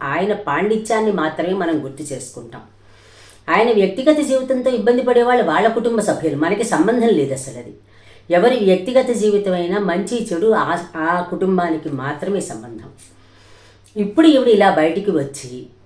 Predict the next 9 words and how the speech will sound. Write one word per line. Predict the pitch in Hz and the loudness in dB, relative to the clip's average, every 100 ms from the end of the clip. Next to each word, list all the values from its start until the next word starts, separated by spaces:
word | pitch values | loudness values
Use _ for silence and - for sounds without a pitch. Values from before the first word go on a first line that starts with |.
| _ - _ 170 | _ -20 _ 2
ఆయన | 220 233 190 | 4 6 4
గురించి | 214 269 269 | 4 2 -2
ఇంత | 247 220 220 | 0 2 2
నిందిస్తూ, | 196 202 247 269 - 254 240 | 2 2 2 -2 -2 0 2
నిందించడం | 202 208 233 233 214 196 196 196 208 - - | 4 4 4 2 0 0 0 -2 -6 -12 0
ఎందుకో | 190 226 233 233 | 2 2 2 2
అర్థం | 143 - 143 131 | 2 -2 -6 -6
కావటం | 120 117 117 | -8 -14 -16
లేదు. | 117 | -16